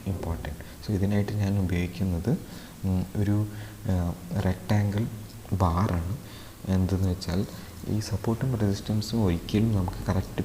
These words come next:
pin to po-, pin മാർക്ക് ചെയ്യാൻ കഴിയില്ല. അതൊരു ഏരിയ ആയിട്ട് നമുക്ക് മാർക്ക് ചെയ്യാം. So, അതിന് വേണ്ടി ഞാൻ അത് ക്ലിക്ക് ചെയ്തിട്ട് just, ആ, അതിന് താഴേക്കായിട്ട് അല്ലെങ്കിൽ അതിന് മേലേക്കായിട്ട് കുറച്ചൊന്ന്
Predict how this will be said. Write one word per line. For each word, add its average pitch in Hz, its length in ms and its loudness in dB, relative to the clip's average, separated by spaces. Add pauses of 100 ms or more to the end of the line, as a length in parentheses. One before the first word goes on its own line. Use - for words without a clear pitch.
pin 95 140 6
to 104 120 0 (100)
po-, 98 360 0
pin 101 160 4 (480)
മാർക്ക് 90 380 0
ചെയ്യാൻ 87 280 4
കഴിയില്ല. 78 360 0
അതൊരു 120 360 2 (320)
ഏരിയ 120 320 8
ആയിട്ട് 98 260 4
നമുക്ക് 90 380 0 (100)
മാർക്ക് 101 440 0
ചെയ്യാം. 82 240 -2 (120)
So, 90 180 0 (160)
അതിന് 87 380 2
വേണ്ടി 87 280 0
ഞാൻ 90 200 0
അത് 90 80 -4
ക്ലിക്ക് - 340 -6
ചെയ്തിട്ട് 85 380 2 (760)
just, 107 420 2 (640)
ആ, 92 280 4 (760)
അതിന് 104 320 4 (120)
താഴേക്കായിട്ട് 98 1700 0 (160)
അല്ലെങ്കിൽ 101 300 2
അതിന് 95 160 4
മേലേക്കായിട്ട് 87 640 2
കുറച്ചൊന്ന് 107 500 -2